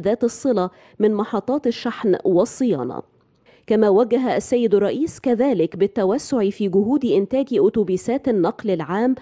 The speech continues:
والمركبات التي تعمل بطاقة الكهرباء، وذلك بالتعاون بين وزارة الإنتاج الحربي والقطاع الخاص، مع الالتزام بمبدأ التوطين المحلي لصناعة مستلزمات الإنتاج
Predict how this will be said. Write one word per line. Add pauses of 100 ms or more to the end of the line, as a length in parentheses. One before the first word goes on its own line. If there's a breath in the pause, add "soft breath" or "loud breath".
(140 loud breath)
والمركبات
التي
تعمل
بطاقة
الكهرباء، (540 loud breath)
وذلك
بالتعاون
بين
وزارة
الإنتاج
الحربي (240 loud breath)
والقطاع
الخاص، (340 loud breath)
مع
الالتزام
بمبدأ
التوطين
المحلي (260 loud breath)
لصناعة
مستلزمات
الإنتاج